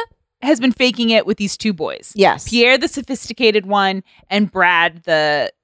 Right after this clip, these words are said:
Speaker 1: rocker guy.
Speaker 2: Yeah.
Speaker 1: She, because of a, 'cause Lila's,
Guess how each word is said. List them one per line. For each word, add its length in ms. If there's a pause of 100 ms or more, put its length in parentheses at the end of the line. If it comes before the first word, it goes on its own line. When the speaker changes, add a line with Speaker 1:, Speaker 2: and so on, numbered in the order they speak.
(100)
Speaker 1:
rocker 440
guy. 240
Speaker 2:
Yeah. 220 (460)
Speaker 1:
She, 520 (460)
because 340
of 160
a, 240 (280)
'cause 220
Lila's, 760